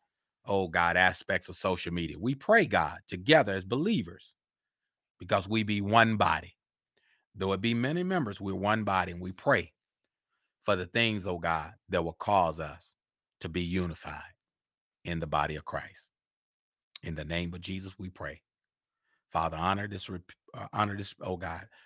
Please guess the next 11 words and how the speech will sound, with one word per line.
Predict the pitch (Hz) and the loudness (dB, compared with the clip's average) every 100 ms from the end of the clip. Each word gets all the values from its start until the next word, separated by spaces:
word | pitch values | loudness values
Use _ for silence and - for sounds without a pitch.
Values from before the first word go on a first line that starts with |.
| _ | _
request | - - 107 110 - | -14 -4 -2 -2 -6
today. | 123 113 110 120 _ _ _ _ _ _ - | -8 -8 -8 -12 _ _ _ _ _ _ -4
Honor, | 98 101 | -2 -2
oh | 95 92 | -6 -4
God, | 87 87 92 - | -4 -4 -8 -4
our | 80 | -4
petition | - - 131 135 139 | -4 -6 -4 -4 -6
today. | 131 123 113 120 _ _ _ _ _ _ _ _ _ _ | -8 -8 -8 -10 _ _ _ _ _ _ _ _ _ _
Honor, | 127 135 123 101 | 4 4 2 -2
oh | 92 | -6
God, | 87 87 82 | -8 -10 -10